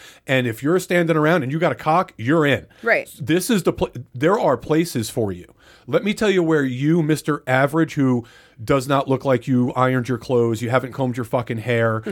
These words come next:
Speaker 2: <laughs>
Speaker 1: you know, you're just an average dude. The hot wife space, not for you.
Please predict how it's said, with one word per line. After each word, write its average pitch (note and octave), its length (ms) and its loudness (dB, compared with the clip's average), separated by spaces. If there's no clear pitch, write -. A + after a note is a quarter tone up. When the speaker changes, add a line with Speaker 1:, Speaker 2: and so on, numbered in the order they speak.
Speaker 2:
<laughs> F3 140 -10
Speaker 1:
you C#3 120 0
know, B2 100 4
you're B2 200 0
just D#3 360 -2
an D3 220 -2
average C3 720 0
dude. A2+ 420 0
The B2 160 2
hot C#3+ 360 -2
wife F#3+ 220 0
space, G#3+ 480 -2
not B2 260 0
for - 140 -4
you. F#2+ 220 -8